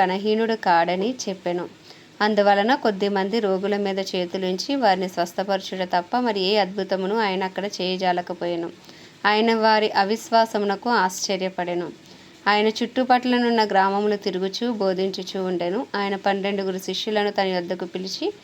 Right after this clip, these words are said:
వారిని ఇద్దరిద్దరినిగా పంపుచూ అపవిత్రాత్మల మీద వారికి అధికారం ఇచ్చి,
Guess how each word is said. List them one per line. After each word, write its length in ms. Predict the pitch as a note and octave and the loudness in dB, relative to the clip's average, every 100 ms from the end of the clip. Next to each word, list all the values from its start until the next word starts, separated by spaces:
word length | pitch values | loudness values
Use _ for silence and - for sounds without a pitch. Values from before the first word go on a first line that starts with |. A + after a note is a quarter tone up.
| - - - G#3 | -20 -20 -4 4
వారిని 280 | A3 A3+ | 4 6
ఇద్దరిద్దరినిగా 880 | G#3+ F3+ A#3 B3+ G#3+ A3+ A3 A3 A3 | 2 4 2 2 2 2 2 2 2
పంపుచూ 520 | G#3 G3 F#3 F#3+ - B3+ | 2 2 -2 -6 -2 0
అపవిత్రాత్మల 840 | A3 G3+ G#3 G#3+ G#3 G3+ G3+ G3 | 2 0 -2 4 2 4 0 -2
మీద 260 | F#3+ F#3 G#3 | 0 0 2
వారికి 360 | A3 F#3+ F#3+ | 2 2 0
అధికారం 460 | F3+ F3+ F#3 F3+ F3+ | -2 0 0 0 0
ఇచ్చి, 340 | F3 - E4 | -4 -6 -8